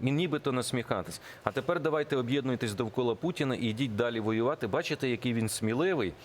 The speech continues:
як він все це по-, впроваджує. Ось, власне кажучи, це мета. Це більше для внутрішньої, для зовнішньої.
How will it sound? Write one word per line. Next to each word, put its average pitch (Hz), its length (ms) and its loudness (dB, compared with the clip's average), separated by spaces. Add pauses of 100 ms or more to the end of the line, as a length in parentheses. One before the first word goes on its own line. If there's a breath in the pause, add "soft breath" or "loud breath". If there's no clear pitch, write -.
(640 loud breath)
як 135 260 0
він 127 100 0
все 123 200 0
це 127 160 0
по-, 113 260 2
впроваджує. 95 640 0 (460 loud breath)
Ось, 180 420 0
власне 151 400 0
кажучи, 143 400 0
це 151 260 2
мета. 82 400 -2 (440 loud breath)
Це - 180 0
більше 147 500 0
для 131 360 2 (160)
внутрішньої, 107 720 0
для 98 160 0
зовнішньої. 107 800 0